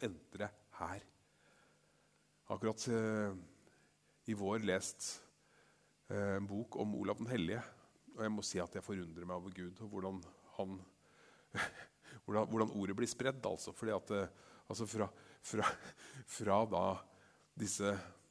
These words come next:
hva skal jeg si, brennende, eh, disiplene, så, så,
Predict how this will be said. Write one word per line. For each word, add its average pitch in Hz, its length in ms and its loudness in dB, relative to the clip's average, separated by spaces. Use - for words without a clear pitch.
hva 107 120 -6
skal 101 120 0
jeg 107 100 -4
si, 107 140 -8
brennende, 101 500 4
eh, 127 160 0
disiplene, 110 580 0
så, - 240 0
så, - 180 0